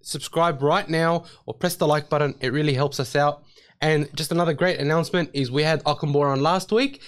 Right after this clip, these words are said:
and we've got more coming up. We've got some really exciting people coming on in the next couple of weeks. I'm not gonna spoil it yet, but these are gonna be great, great guests on the podcast.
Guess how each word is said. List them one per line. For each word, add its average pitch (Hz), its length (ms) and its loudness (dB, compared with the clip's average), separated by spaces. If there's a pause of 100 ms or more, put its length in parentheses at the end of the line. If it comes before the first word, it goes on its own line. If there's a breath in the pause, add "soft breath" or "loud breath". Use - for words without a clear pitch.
(140 loud breath)
and 127 120 2
we've 143 160 2
got 147 200 2
more 143 300 0
coming 151 360 0
up. 156 200 -2
We've 135 160 -4
got 143 200 0 (160 loud breath)
some 139 200 -2
really 165 300 4
exciting 147 400 0
people 139 260 -4
coming 143 300 0
on 139 100 2
in 139 60 0
the 135 80 0
next 135 240 -4
couple 131 260 -2
of 123 60 2
weeks. 120 160 -6
I'm 131 100 -4
not 185 100 0
gonna 247 120 2
spoil 233 320 0
it 175 80 -2
yet, 170 300 2 (260 loud breath)
but 151 180 -2
these 160 200 2
are 160 40 0
gonna 147 160 0
be 131 140 -2
great, 143 640 0 (400)
great 143 440 2
guests 135 460 0
on 131 140 2
the 123 80 2
podcast. 113 540 -2